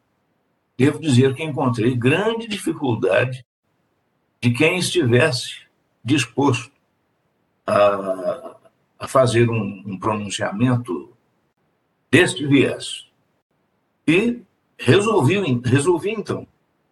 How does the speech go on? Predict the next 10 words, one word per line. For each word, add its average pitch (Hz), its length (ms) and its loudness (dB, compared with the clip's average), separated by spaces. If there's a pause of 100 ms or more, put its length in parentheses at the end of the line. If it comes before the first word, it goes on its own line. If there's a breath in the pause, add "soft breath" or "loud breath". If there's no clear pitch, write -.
(520)
assumir 110 520 0
esta 95 280 -2
tarefa, 120 680 -2 (840)
porque 185 220 -6
eu 190 80 4
acredito 165 460 -2
que 185 120 -8
nós 180 220 -8
tenhamos 123 760 -4 (600)
algo 190 640 0